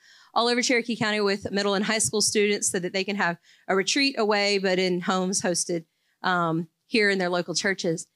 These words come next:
And at D Now this last year, they were presented the following question. Chris, can you put that up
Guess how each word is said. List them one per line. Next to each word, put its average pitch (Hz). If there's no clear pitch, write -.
And 220
at 226
D 285
Now 320
this 269
last 226
year, 208
they 226
were 311
presented 233
the 208
following 190
question. 180
Chris, 196
can 247
you 247
put 247
that 196
up -